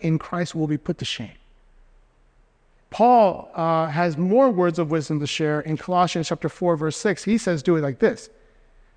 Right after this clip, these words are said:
Let your speech always be gracious and seasoned with salt, so that you may know how you should answer each person."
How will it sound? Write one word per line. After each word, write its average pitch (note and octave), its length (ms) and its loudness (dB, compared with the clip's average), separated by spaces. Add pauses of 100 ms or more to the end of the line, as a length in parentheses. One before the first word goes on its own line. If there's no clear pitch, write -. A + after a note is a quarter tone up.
(120)
Let F#3+ 240 2
your F3+ 160 0
speech - 720 -4 (580)
always B3+ 440 4
be G3+ 140 0
gracious E3 720 -2 (580)
and D#3 100 -6
seasoned F#3 600 -2
with D3+ 140 -2
salt, - 420 -8 (1300)
so - 180 -6
that F3 180 2
you F3 140 2
may F#3 160 4
know E3+ 260 2
how D#3+ 300 -2
you D#3 140 -2
should D3+ 260 -6
answer D3+ 460 -6
each C3+ 300 -10 (400)
person." - 320 -12